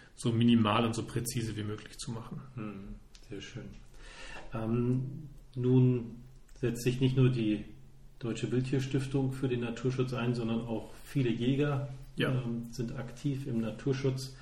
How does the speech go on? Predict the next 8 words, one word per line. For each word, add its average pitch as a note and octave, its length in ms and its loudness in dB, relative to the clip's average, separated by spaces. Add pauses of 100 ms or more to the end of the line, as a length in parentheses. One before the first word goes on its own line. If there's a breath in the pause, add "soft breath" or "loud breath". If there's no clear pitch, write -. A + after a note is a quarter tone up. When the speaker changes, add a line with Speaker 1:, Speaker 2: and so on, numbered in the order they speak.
(680 loud breath)
Speaker 2:
Ähm, A#2+ 260 2
was C3 180 2
können D3+ 300 6
wir D3 220 4
als C3+ 260 0
Jäger C#3+ 260 8
denn A#2 240 6
machen, A2 380 2